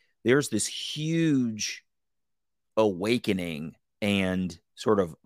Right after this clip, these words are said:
very vocal movement about adoption, especially because the internet and the way that you and I are connecting from two different places now allows this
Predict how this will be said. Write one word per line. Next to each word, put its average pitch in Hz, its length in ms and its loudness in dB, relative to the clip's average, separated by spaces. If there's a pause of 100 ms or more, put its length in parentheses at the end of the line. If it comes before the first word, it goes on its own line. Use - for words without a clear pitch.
(120)
very 123 500 0
vocal 113 720 6
movement 104 720 0 (100)
about 92 580 2
adoption, 87 760 -4 (560)
especially 127 580 2
because 98 720 2 (460)
the 120 120 -2
internet 113 580 0 (200)
and 104 160 -2
the 95 40 -4
way 113 220 6
that 110 120 -2
you 117 200 2
and 104 100 0
I 110 240 2
are 101 140 0
connecting 104 440 -2
from 95 160 -6
two 139 200 -8
different 107 280 -2
places 104 340 -2
now 107 440 -2
allows 110 420 0
this 101 300 -4